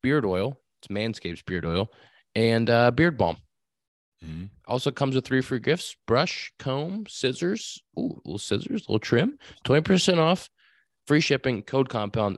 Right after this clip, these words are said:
Speaker 1: manscaped dot com. I actually sent someone recently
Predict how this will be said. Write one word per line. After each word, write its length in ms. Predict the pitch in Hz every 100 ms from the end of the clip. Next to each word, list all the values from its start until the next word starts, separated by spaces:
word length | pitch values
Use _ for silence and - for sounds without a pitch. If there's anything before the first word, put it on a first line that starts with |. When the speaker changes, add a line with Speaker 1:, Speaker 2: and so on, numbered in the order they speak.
| -
Speaker 1:
manscaped 400 | 104 101 - 98
dot 200 | 95 90
com. 200 | 87 80 - -
I 100 | 113
actually 340 | 156 - 156
sent 340 | 104 - 120 -
someone 460 | 101 90 85 82
recently 720 | - 92 87 - 85 80 78